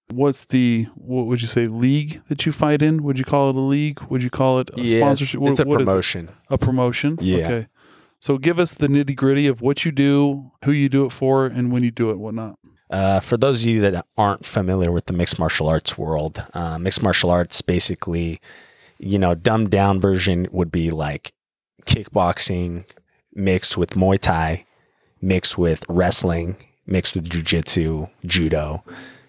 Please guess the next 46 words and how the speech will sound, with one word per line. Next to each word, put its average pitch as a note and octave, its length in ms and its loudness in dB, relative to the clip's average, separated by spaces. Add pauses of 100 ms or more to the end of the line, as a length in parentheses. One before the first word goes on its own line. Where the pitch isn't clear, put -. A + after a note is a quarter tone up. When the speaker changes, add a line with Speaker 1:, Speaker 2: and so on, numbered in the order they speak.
Speaker 2:
things A2 260 2
of F2 100 0
that E2 240 0
nature. D#2+ 360 -2
So - 180 0
you E2+ 200 0
can D#2 240 -4 (520)
punch A#2 200 2
someone, A2 280 2
you F#2+ 60 0
can F#2 140 -4
knee G#2+ 180 4
someone, G2 440 2
elbow, F#2 500 2
kick, - 580 -2 (400)
um, D#2+ 320 -2
take - 280 0
'em F#2+ 60 2
to F2+ 100 2
the E2+ 100 0
ground. E2 840 -2
You E2 140 -8
can E2 120 -10
body D#2 280 -2
slam E2+ 340 -2
'em, E2 160 -4
stuff - 260 0
like - 180 -2
that. E2 440 0 (380)
And F2+ 140 0
then E2 360 0
you F2 80 -4
can - 140 -4
do F2 60 0
submissions, E2+ 800 0
you D#2+ 80 -6
know, D2 360 -10 (500)
arm F2 240 0
bars, D#2+ 720 -2 (180)
uh, D#2+ 80 -4
leg F2 340 0
locks, D#2 520 0
choke, D#2 480 0
stuff - 320 -2
like D2 180 -6
that. - 320 -16